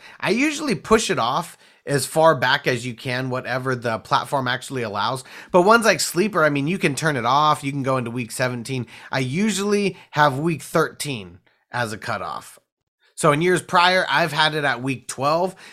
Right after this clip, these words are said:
but now I'm gonna be having it at week thirteen. So there's no trades any week before the playoffs, and then obviously no trades in the playoffs. Now, this is for redraft, not for dynasty.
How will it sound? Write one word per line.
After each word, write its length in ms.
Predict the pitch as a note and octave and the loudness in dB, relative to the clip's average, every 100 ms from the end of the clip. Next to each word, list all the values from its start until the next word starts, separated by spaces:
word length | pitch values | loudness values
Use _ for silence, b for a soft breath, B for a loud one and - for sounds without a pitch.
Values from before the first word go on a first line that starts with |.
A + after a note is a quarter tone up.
| B | B
but 180 | C#3 B2 | 0 0
now 340 | B2+ D#3 D3 | 2 4 4
I'm 200 | C3 C3 | 2 0
gonna 140 | C3 C3 | 0 -2
be 100 | A#2+ | 2
having 360 | C3 B2 B2 | 4 4 2
it 60 | A#2+ | 0
at 220 | A#2 G2 | -2 -2
week 240 | A#2+ A2+ | -6 -6
thirteen. 640 | - C3+ A#2+ - D3+ B2+ G#2 | -4 -4 -4 -4 -6 -6 -6
So 240 | - A2+ | -4 -4
there's 260 | G#2 A2 G#2+ | -2 -6 -2
no 400 | C3+ D3 D3 C3 B B | 2 4 2 0 B B
trades 500 | - F3+ F3 E3 D#3 | -2 0 2 2 0
any 240 | C3+ D#3+ D#3 | -2 -2 0
week 280 | D3 E3+ | -2 -4
before 300 | D#3+ C3 D3+ | -4 -4 0
the 100 | C3 | 0
playoffs, 520 | A2 D3+ C#3+ C#3 C3 B2+ | -2 -2 0 0 -2 -4
and 80 | |
then 100 | A#2+ | -6
obviously 600 | A#2 A#2 A2+ G#2 - G#2 - B B | -4 -4 -6 -10 -10 -12 -12 B B
no 160 | A#2 | -6
trades 420 | G#2+ - A#2 A2 - | -6 -4 -4 -4 -6
in 200 | C#3+ C3 | -4 -4
the 80 | |
playoffs. 440 | G#2 A#2+ G2+ E2+ - | -6 -6 -6 -6 -6
Now, 120 | A#2+ | -4
this 140 | C#3+ | -2
is 60 | C#3+ | -2
for 140 | C#3 | -4
redraft, 580 | C#3+ A3+ G#3 D3+ C#3 B2+ | -4 -4 -2 0 0 0
not 200 | C#3 C3+ | -2 -4
for 80 | C3+ | -4
dynasty. 640 | B2+ B2 G#2 E2+ - - | -6 -6 -6 -12 -18 -20